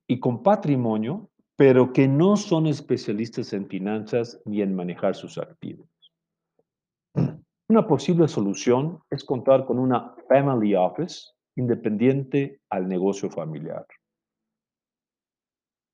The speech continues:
Otra razón de gestionar una family office es a raíz de la venta de su empresa.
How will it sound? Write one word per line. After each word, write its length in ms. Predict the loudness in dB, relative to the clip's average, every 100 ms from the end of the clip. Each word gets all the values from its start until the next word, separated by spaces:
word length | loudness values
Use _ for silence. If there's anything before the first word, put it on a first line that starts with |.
| _ _
Otra 180 | 2 6
razón 400 | 6 6 4 6
de 100 | 6
gestionar 520 | 4 0 0 2 4
una 320 | 4 2 0 0
family 400 | 2 2 2 2
office 500 | 2 0 -6 -8 -12 _
es 160 | -2 2
a 100 | 4
raíz 460 | 4 4 4 4
de 80 | 2
la 160 | 0 0
venta 320 | 0 0 -2
de 120 | -4
su 100 | -6
empresa. 560 | -10 -10 -10 -10 -14 -20